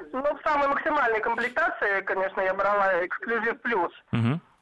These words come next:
Speaker 1: Вот, и вот уже, значит, получается, два с половиной года, ну, просто вот слов нет, я в восторге, и, конечно, вот очень довольна этим автомобилем.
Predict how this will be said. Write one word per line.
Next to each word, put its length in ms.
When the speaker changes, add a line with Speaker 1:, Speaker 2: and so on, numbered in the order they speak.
Speaker 1:
Вот, 400
и 60
вот 140
уже, 100
значит, 180
получается, 360
два 180
с 60
половиной 400
года, 580
ну, 320
просто 380
вот 180
слов 240
нет, 220
я 140
в 20
восторге, 800
и, 20
конечно, 800
вот 280
очень 340
довольна 380
этим 200
автомобилем. 720